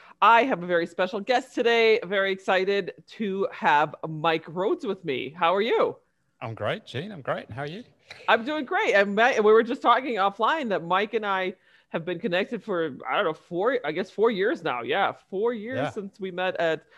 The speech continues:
Speaker 1: a mastermind event called Baby Bathwater. This is, like, twenty seventeen now. <laughs> So
Speaker 2: One of,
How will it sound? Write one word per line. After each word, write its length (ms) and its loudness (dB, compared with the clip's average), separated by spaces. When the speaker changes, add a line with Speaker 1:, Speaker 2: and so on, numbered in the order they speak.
Speaker 1:
a 60 -2
mastermind 680 2
event 240 0
called 220 0
Baby 260 -4
Bathwater. 640 -2
This 180 -10
is, 160 -14
like, 240 -6
twenty 220 -6
seventeen 580 -8
now. 480 -6
<laughs> 100 -8
So 520 0
Speaker 2:
One 100 -12
of, 60 -16